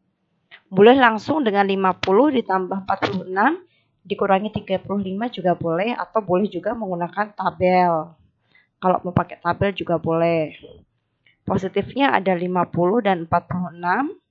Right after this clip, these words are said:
negatifnya ada tiga puluh lima. Kolom yang sama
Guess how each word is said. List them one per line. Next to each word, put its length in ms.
negatifnya 720
ada 160
tiga 320
puluh 320
lima. 320
Kolom 320
yang 160
sama 580